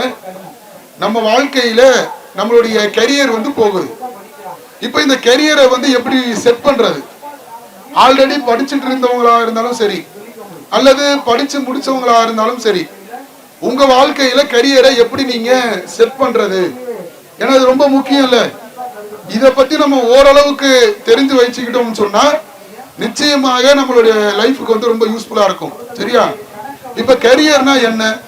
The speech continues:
கரியர்னா என்னன்னா, ஒரு பர்டிகுலர் டிபார்ட்மெண்ட், ஏதாவது ஒரு டிபார்ட்மெண்ட், போலீஸ் டிபார்ட்மெண்ட், மெடிக்கல் டிபார்ட்மெண்ட், எஜுகேஷன் டிபார்ட்மெண்ட், ஏதாவது ஒரு ஐ டி டிபார்ட்மெண்ட் சொல்லுவாங்கல்ல,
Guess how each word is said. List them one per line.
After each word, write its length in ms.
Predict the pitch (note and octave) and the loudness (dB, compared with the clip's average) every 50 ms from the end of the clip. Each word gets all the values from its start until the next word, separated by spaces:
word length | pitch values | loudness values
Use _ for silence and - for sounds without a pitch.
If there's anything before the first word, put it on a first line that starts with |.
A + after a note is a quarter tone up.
| - - - - - | -20 -20 -20 -6 -4
கரியர்னா 460 | G3+ A#3 C#4 C#4 C4+ B3+ - C4+ B3+ | 0 2 4 4 4 4 2 0 0
என்னன்னா, 520 | A#3+ A3+ A3 G#3 G3 F3 F#3 A3+ B3+ C4 - - - - - - - - - - - | 0 0 0 -2 0 0 0 0 0 -2 -4 -10 -16 -20 -20 -20 -20 -20 -20 -20 -4
ஒரு 160 | - F#3+ G#3 A3 - G#3 | -4 -2 -2 -2 0 0
பர்டிகுலர் 560 | A3+ A3 - - C#4+ C#4 C#4 C#4 C4+ C4 - | 0 0 0 -4 -4 0 4 4 4 4 2
டிபார்ட்மெண்ட், 580 | - A#3+ - C4+ C4 C4 A#3+ A3 G#3 F#3 - - - - - D#3 E3+ D#3+ - | -2 -4 0 2 2 2 2 -2 -4 -4 -6 -10 -14 -14 -14 -14 -14 -6 -4
ஏதாவது 380 | F3 G#3 B3+ C#4 D4+ D#4 D4+ D4 | 0 2 4 4 6 4 6 4
ஒரு 160 | C4 A#3+ - | 2 2 2
டிபார்ட்மெண்ட், 460 | A3+ - A#3 A3+ A3 G#3 F#3 F#3 - - - - - - | -2 0 0 0 0 0 -4 -8 -8 -12 -16 -20 -4 0
போலீஸ் 300 | G#3+ A3 G#3+ G#3+ F#3+ F3 | 2 2 2 2 -4 -4
டிபார்ட்மெண்ட், 600 | G#3 G#3 G3 G#3 G3 F#3+ F#3+ G3 G3+ G3+ G3+ G3 | -8 -6 -4 -4 -4 -4 -4 -6 -6 -6 -6 -6
மெடிக்கல் 300 | G3+ A3 G3 G#3+ G#3 F#3+ | -6 -6 -4 -4 -4 -4
டிபார்ட்மெண்ட், 580 | G3 F3+ F#3+ F#3+ F#3 F#3 F#3 F#3+ F#3+ F#3+ G3+ C#4 C4+ C#4 - - - C#4 C4 - | -4 -4 -2 -2 -4 -4 -4 -6 -6 -6 -8 -10 -14 -14 -16 -16 -14 -14 -6 -2
எஜுகேஷன் 540 | B3+ - F#3 B3+ B3 A#3+ A#3 A3+ A3+ A3 G#3 | -2 -2 -2 -2 -2 -2 -2 -2 -2 -6 -8
டிபார்ட்மெண்ட், 560 | G3 F#3+ G3+ G3+ G3 F#3 F3+ F3+ F3+ F3+ - - - - B3+ C4+ - - - - | -8 -6 -2 -2 -2 -2 -2 -6 -10 -10 -10 -14 -16 -16 -16 -14 -14 -16 -14 -6
ஏதாவது 500 | - F3+ G#3 B3 C4+ C#4+ D4+ D#4 D4+ C#4+ | -2 0 2 2 4 4 2 2 2 4
ஒரு 260 | C4 B3+ B3+ A#3+ A#3 - | 4 4 4 4 2 2
ஐ 180 | G#3 C4 C4+ | 2 -2 -2
டி 100 | - C4 | -2 -4
டிபார்ட்மெண்ட் 540 | B3 A#3 A3 - A3+ G#3+ G#3 G#3 G#3+ A3 G#3+ | -4 -4 -4 -2 -2 -2 -2 -4 -6 -6 -4
சொல்லுவாங்கல்ல, 600 | G#3+ G3+ G3+ G3+ G3 F#3+ F#3+ F#3 F3+ E3 - | -4 -2 0 0 -2 0 0 0 0 0 0